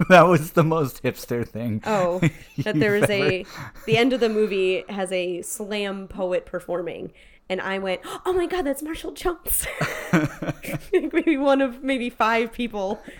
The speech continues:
Speaker 2: not outside of his family, that knew his name.
Speaker 1: <laughs>
Speaker 2: Uh,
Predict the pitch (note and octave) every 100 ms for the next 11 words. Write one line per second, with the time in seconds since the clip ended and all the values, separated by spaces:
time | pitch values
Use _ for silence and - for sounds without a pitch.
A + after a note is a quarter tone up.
0 | - A#3+ A3 A3 A3 G#3+ G#3 A3 - -
1 | A#3+ G3+ F#3+ F#3+ F#3+ F3 G3+ G#3+ G3+ G3+
2 | F3+ G3+ F#3+ F3+ G#3 A#3+ C#4+ G4 C#4+ -
3 | - - G3 F3+ E3+